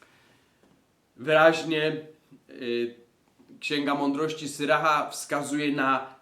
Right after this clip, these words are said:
pracę, którą można wykonać wobec siebie samego, wobec swoich przyzwyczajeń, wobec swoich różnych polubionych przez siebie nastrojów, ażeby odsunąć od siebie te, które są negatywne, a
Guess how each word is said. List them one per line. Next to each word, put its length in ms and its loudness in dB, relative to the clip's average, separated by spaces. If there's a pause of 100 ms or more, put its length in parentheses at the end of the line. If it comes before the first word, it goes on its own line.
pracę, 880 2 (340)
którą 420 0
można 420 2
wykonać 560 0
wobec 480 0
siebie 340 -2
samego, 480 0
wobec 360 -4
swoich 380 -4
przyzwyczajeń, 920 -2 (340)
wobec 380 0
swoich 540 -2 (160)
różnych 580 -4 (580)
polubionych 800 4
przez 280 -6
siebie 260 0
nastrojów, 920 0 (840)
ażeby 720 2
odsunąć 760 2
od 200 -6
siebie 240 0
te, 160 -2
które 280 0
są 360 0
negatywne, 920 2
a 340 -2